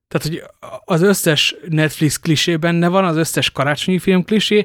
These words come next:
az összes romantikus klisé, és emellett még rendkívül progresszív is próbál lenni.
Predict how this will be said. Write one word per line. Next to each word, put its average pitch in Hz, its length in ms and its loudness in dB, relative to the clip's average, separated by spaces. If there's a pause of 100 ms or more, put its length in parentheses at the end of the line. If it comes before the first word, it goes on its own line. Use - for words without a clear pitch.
(300)
az 156 160 -6
összes 170 400 -2
romantikus 185 720 0
klisé, 196 340 -2
és 156 240 0
emellett 151 480 0
még 143 280 0
rendkívül 139 680 0
progresszív 139 540 -2
is 131 140 -6
próbál 143 340 -4
lenni. 165 340 0